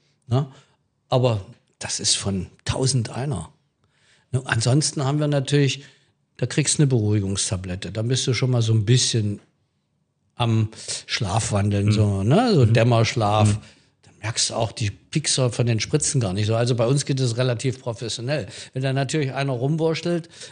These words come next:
Speaker 1: und dir so einen dicken, rostigen Kanüle da <laughs> in den Kopf haut, also übertrieben gesagt, ne? Oder ein bisschen unsensibel vorgeht, kann das auch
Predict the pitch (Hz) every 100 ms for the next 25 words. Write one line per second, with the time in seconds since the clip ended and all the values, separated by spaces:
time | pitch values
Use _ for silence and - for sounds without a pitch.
0 | - 147 143 151 165 143 151 139 139 160
1 | 160 123 151 - 156 151 147 135 139 147
2 | 170 175 165 160 - - - - - -
3 | 240 160 151 160 160 165 170 170 - -
4 | - 156 147 160 156 151 - 170 185 131
5 | 101 107 104 107 - 123 151 135 131 120
6 | 120 147 - 127 160 175 147 127 160 139
7 | 117 127 139 185 185 - - - _ -
8 | 123 156 - 147 156 -